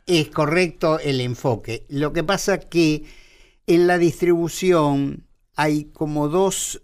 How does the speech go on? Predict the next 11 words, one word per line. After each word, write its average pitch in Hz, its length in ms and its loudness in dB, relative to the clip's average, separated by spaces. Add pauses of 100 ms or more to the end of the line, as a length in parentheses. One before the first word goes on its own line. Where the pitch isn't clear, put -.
(180)
momentos 156 800 0
o 143 60 0
dos 156 320 -2
instancias 139 1160 -2
o 131 140 -6
dos 151 380 -4
esquemas 147 760 0
dentro 135 380 -4
de 131 80 -4
los 127 140 -6
cuales 143 580 -2